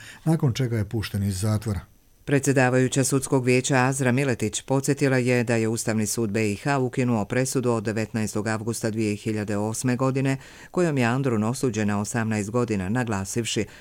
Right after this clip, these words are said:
Speaker 2: da se odluka odnosi na visinu kazne, a da krivica optuženog nije dovedena u pitanje.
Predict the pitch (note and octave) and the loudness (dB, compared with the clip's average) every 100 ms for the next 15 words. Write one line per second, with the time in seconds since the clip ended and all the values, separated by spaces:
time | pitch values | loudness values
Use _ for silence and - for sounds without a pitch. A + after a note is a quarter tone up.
0 | - E3+ - B2+ B2+ A#2+ - F#2+ A#2 D3+ | -6 -4 0 0 0 -2 -2 -4 -2 -2
1 | - C3 A#2+ G#2+ G2+ A#2 A2+ - A2 G2 | -2 -2 0 2 0 -2 -2 -2 -2 -2
2 | A#2 C#3 C3+ C#3 - - - E3 D3+ A2+ | 0 0 0 -2 -4 -12 -6 0 0 0
3 | A2 A2+ - G2+ A#2+ - C3 B2 A#2 A2 | 0 0 0 -2 -2 -2 -2 0 -2 0
4 | A2+ A2 G#2+ G2+ G2+ G2 F#2+ F#2 - F2 | 0 0 -2 -4 -4 -4 -4 -6 -6 -8
5 | - E2+ E2 D2+ | -6 -8 -8 -10